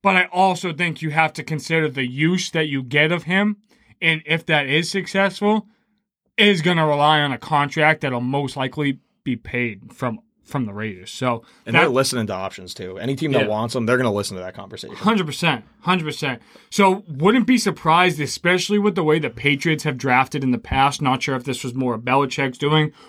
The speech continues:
Speaker 1: or McDaniels. If they drafted a couple of running backs from four to seven and were like, "Oh, like, yeah, we have Jacobs as a starter," I, I,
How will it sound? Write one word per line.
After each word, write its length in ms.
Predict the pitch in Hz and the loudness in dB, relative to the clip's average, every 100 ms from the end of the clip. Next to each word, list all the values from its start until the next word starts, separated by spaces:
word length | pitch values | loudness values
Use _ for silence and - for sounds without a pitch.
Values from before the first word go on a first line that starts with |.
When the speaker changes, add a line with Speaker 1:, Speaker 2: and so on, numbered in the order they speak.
| - | -8
Speaker 1:
or 120 | 143 | -2
McDaniels. 720 | 135 117 127 143 156 185 185 - _ _ - | -2 -2 0 2 4 4 0 -8 _ _ -8
If 160 | 123 | -2
they 200 | 180 214 | 2 2
drafted 440 | - 131 147 147 113 | 2 2 2 2 -6
a 60 | |
couple 360 | 110 135 135 120 | -2 -2 0 -2
of 80 | 113 | 0
running 220 | 123 131 | 2 2
backs 280 | 123 117 - | 0 -2 -4
from 200 | - 117 | -4 -4
four 340 | - 131 123 | -2 0 0
to 120 | 120 | 0
seven 460 | 113 123 123 123 113 | -6 -4 -2 -2 -4
and 260 | 117 123 113 | -6 -6 -6
were 120 | 117 | -8
like, 380 | 120 120 110 - - _ _ | -4 -4 -4 -10 -20 _ _
"Oh, 240 | - 185 | 2 4
like, 260 | 120 117 110 - | 2 -4 -4 -4
yeah, 240 | 135 185 | 0 0
we 140 | 127 135 | 0 0
have 220 | 151 165 | 2 2
Jacobs 380 | 123 143 131 123 | 2 0 0 -2
as 140 | 120 110 | -6 -6
a 40 | |
starter," 440 | - 107 113 135 139 _ _ | -8 -8 -4 -6 -8 _ _
I, 200 | 139 196 - | 0 0 2
I, 200 | 180 196 | 0 0